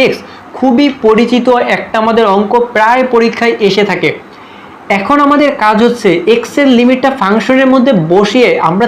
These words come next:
চেক করব এইটা কি জিরো by জিরো অথবা infinity by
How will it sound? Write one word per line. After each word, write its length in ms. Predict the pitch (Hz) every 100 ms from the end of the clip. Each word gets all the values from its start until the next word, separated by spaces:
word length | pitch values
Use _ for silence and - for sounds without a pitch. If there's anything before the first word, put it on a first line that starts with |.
| 240
চেক 120 | 254 254
করব 180 | 247 214 156 151 196
এইটা 160 | 202 262
কি 80 | 254 143
জিরো 180 | 180 240 247
by 120 | 254 185
জিরো 200 | 196 240 151 - - - - 190
অথবা 280 | 196 254 269 233
infinity 460 | 202 208 262 262 262
by 80 | 262